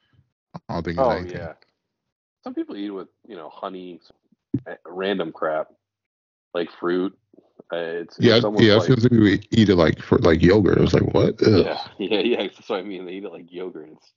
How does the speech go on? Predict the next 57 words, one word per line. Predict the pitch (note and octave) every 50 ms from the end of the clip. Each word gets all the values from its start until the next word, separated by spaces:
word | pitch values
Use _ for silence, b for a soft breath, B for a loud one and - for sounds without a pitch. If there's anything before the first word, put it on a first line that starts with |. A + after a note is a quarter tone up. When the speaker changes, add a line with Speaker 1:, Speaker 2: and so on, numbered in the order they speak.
| _ _ _
Speaker 2:
it's | _ D2
weird. | D2 D#2 D#2 D#2+ D#2 - _ _ _ _ _ _ _ _ _ _ _ _ _ _ _ _ -
Speaker 1:
And | A2+ A2+
then, | A2+ A2 A2 A2 A2 A2+
uh, | G#2+ G#2 G#2 G#2 G2+
would | G2+ G#2+ A2 A2
you | A2+ A2
guys, | G#2+ G#2 G2+ G2+
uh, | G2+ G2+
drink | F#2+ G#2+ G#2+ G#2
that | G2+ G2
down | F#2+ G#2+ G#2 F#2+ E2+
with? | E2+ E2 F2 - _ _ _ _ _ _ - - -
Speaker 2:
All | A2+ A#2+
right, | A#2+ G#2+ F#2 -
so | - A2
we | G#2+ A2+
got | A#2+ A#2+ B2
a, | A#2+ A2+ G#2+ - G2 G2 - A2
a, |
a | A2+
new | A#2+ C3 C3 A#2
beer | A#2 A#2 A#2+ A#2 A#2
here | B2 A#2+ A#2+ A#2+ C3+
coming, | B2+ _ - A2+ G#2+ G#2 G2+ G#2
uh, | G2+ G2 G2+ F#2+ - -
coming | G#2+ G#2 G#2 G2+
at | G2 F#2+
you | G2 - _ -
from, | G#2+ G2+ G2 G2 F#2+ F#2+
uh, | F#2 F#2 F2+ F2+ F2+ F2
I | D#2+ -
think | - F2 E2+
it's | - _ -
in, | F2 F2 D#2 _ -
from | F2 F2 E2+
the | E2 D#2
Atlanta, | - D#2+ E2+ E2 - D#2+
Georgia | D2 - D#2+ D#2+ E2 D#2 D2+ C#2+
area. | C2+ D2+ D#2 D2+ D#2 D#2+ D#2+ D#2 D#2+ - _ _ _ _ _ -
Had | F#2+ F2 E2 E2+
a, | E2 E2 E2 E2 D#2+
uh, | D#2+ D#2 D#2 D#2 C#2 - - _ _ _ _ _
had | - G2+ F#2
a | -
friend | _ - G2 F#2 F2+ F2
go | F2+ F2 F2
down | F2+ F2 F2 F2 F2
there | F2 F2 F2 E2+ E2+ F2
and, | F2 D#2+ D#2+
and | E2 E2+ E2 F2
he | E2+
grabbed | E2 - E2+ E2 E2 D#2+ E2 E2+
a, | E2 D#2+ C#2
a | D2+ -
six | - E2+ - _
pack. | _ G2 F2+ F2 E2+ F2 E2